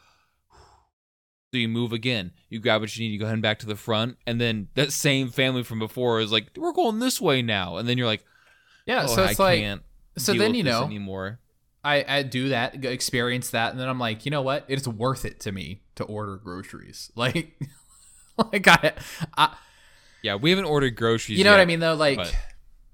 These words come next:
Speaker 2: it's one of those things where it's like, the convenience of it, I think, is weird because, you know,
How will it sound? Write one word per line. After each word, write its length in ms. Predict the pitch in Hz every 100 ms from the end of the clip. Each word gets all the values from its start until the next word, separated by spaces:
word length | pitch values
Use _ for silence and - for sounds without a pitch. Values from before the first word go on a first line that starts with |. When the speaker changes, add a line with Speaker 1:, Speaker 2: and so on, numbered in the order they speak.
| - - _ -
Speaker 2:
it's 160 | 175 175
one 120 | 220
of 60 | 214
those 180 | 165
things 280 | 156 139 131
where 60 | 127
it's 100 | 113
like, 280 | 120 110 -
the 140 | 127 139
convenience 720 | 160 143 123 127 135 139 139
of 120 | 135
it, 340 | 135 127 - _ _ _ -
I 100 | 135
think, 200 | 139 123
is 120 | 110
weird 280 | 110 107 101
because, 280 | 117 131 120
you 80 | 117
know, 380 | 110 104 101